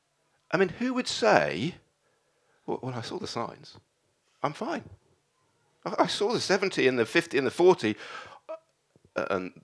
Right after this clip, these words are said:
the police officer would say, "Well, I'm sorry, sir, it's, it's not whether you see the signs, it's whether you obey them."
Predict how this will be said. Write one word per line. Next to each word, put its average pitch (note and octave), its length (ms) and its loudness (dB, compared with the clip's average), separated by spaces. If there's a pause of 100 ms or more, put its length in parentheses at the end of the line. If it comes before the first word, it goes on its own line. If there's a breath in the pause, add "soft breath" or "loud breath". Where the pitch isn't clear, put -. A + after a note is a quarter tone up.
the - 100 -8
police F#2+ 280 -4
officer F2 240 -6
would E2 60 -6
say, F2+ 120 -6
"Well, E2 260 -6 (640 loud breath)
I'm - 140 -18
sorry, - 260 -12
sir, - 300 -14
it's, - 140 -16
it's C2+ 160 -12
not F#2 120 -10
whether D2 180 -12
you - 100 -16
see - 180 -14
the C#2+ 80 -18
signs, - 400 -12
it's G2 160 -8
whether F#2+ 240 -12
you A#2+ 220 -6
obey E3 320 0
them." F2 240 -8